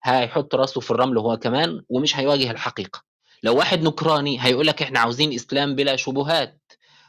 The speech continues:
وأبو هريرة وكعب الأحبار والأمويين،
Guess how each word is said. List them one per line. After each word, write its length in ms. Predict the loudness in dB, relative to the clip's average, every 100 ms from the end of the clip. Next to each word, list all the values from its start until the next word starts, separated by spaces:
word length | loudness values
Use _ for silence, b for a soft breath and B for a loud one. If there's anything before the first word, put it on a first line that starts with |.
| -4
وأبو 420 | -2 2 0 2
هريرة 500 | 2 2 2 0 -2
وكعب 500 | -6 -4 0 0 2
الأحبار 840 | 0 -2 -4 -2 0 2 2 -2 -8 B B -2
والأمويين، 1160 | -2 0 0 2 2 0 -2 -2 -2 -2 -6